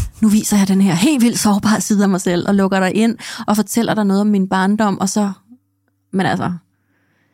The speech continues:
det er jo ikke sådan rigtig den sårbare historie. Det er jo sådan lidt den der elevatorhistorie. Ja, så var det, og så blev mine forældre skilt, og sådan.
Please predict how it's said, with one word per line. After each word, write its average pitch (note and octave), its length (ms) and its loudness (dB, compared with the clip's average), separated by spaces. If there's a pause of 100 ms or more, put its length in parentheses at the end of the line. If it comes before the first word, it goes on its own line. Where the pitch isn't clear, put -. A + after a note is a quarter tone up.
(140)
det - 60 -14
er - 40 -8
jo - 20 -2
ikke F#3+ 120 -4
sådan F#3+ 320 -4
rigtig G3 380 -2
den F#3 80 -2
sårbare - 460 0
historie. - 460 -4
Det - 120 -6
er F3+ 40 2
jo F3 80 0
sådan F#3+ 240 0
lidt G3 200 0
den E3 200 -4
der D#3 120 0
elevatorhistorie. F3 1000 -2
Ja, F3+ 180 -2
så G#3+ 160 -4
var G3+ 160 -4
det, G3+ 160 -4
og F#3 80 -6
så G3+ 100 -10
blev G3+ 160 -6
mine G3 140 0
forældre F#3+ 280 -4
skilt, - 360 -6
og F#3+ 60 -6
sådan. F3+ 160 -6